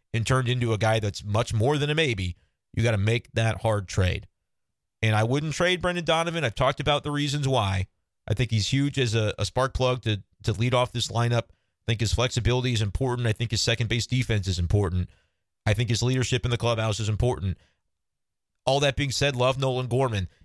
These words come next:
If he's got the trade value that, that we think he might based on, on paper, forty home run potential,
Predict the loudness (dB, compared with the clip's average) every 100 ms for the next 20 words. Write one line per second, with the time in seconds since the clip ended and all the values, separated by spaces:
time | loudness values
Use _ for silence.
0 | _ -6 -2 -2 0 0 0 -2 -4 0
1 | 0 0 0 0 -2 -2 -2 -2 -6 _
2 | _ _ _ _ _ _ _ _ _ -4
3 | -2 0 0 0 -2 -2 0 0 0 0
4 | -2 -2 -2 -2 -4 -8 _ -2 -2 2
5 | 0 2 0 0 -2 _ _ _ _ _
6 | -4 0 2 2 2 0 -2 -2 -2 -2
7 | 0 0 -2